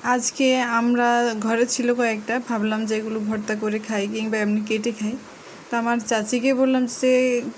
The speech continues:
করে খাওয়াতে, কারণ উনি আবার এগুলো কাটাকুটি খুবই ভালো পারেন, পছন্দ করেন করতে। উনি এসেছেন আমাদেরকে এগুলো কেটে খাওয়ানোর জন্য। তো উনি কাটছেন, আপনারা দেখতেই পাচ্ছেন, বটনি দিয়ে কি সুন্দর করে চামড়াগুলো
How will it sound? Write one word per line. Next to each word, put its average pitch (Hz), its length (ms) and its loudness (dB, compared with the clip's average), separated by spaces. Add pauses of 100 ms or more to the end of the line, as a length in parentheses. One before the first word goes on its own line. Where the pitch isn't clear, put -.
করে 247 240 4
খাওয়াতে, 202 520 -2
কারণ 220 320 0
উনি 220 220 -2
আবার 220 160 0
এগুলো 220 220 -2
কাটাকুটি 214 420 -4 (120)
খুবই 254 280 0
ভালো 214 300 0
পারেন, 226 300 0
পছন্দ 240 460 -2
করেন 233 340 -2
করতে। 214 360 -4 (680)
উনি 240 220 2
এসেছেন 254 460 0
আমাদেরকে 220 400 0 (140)
এগুলো 220 320 -4
কেটে 226 260 -2
খাওয়ানোর 214 580 -2
জন্য। 175 180 -6 (280)
তো - 100 -8
উনি 220 120 -4
কাটছেন, 202 420 -4
আপনারা 226 200 -2
দেখতেই 202 340 -4
পাচ্ছেন, 214 380 -6 (680)
বটনি 208 340 -2
দিয়ে 220 340 0 (680)
কি 240 120 -10
সুন্দর 240 400 0
করে 226 180 -4
চামড়াগুলো 202 560 -2